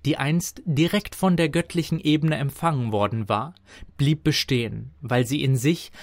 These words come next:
ein hohes Maß der heiligen Ordnung verkörperte. Eldor entstand mit der Entstehung der Schöpfung selbst, und jeder Bewohner dieses gigantischen Kristallpalastes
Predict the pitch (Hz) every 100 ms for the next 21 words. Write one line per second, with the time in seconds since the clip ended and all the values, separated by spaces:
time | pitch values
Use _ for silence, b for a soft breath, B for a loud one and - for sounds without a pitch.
0 | B - 147 139 180 196 190 - 135 135
1 | 170 - 127 113 120 123 120 131 - 110
2 | 113 123 123 127 - 135 - 120 107 110
3 | 107 - - 143 - - - - - -
4 | - - - - - - _ _ _ _
5 | - 120 113 120 127 147 B B B 151
6 | 143 - 165 185 180 165 160 156 143 -
7 | 143 160 175 156 147 165 165 - 160 143
8 | 131 110 - - - - - 127 123 180
9 | 190 170 156 143 175 143 95 - B B
10 | - 143 165 156 - - 165 175 190 208
11 | 196 - 175 - 160 - 160 170 165 113
12 | 104 110 - 151 170 -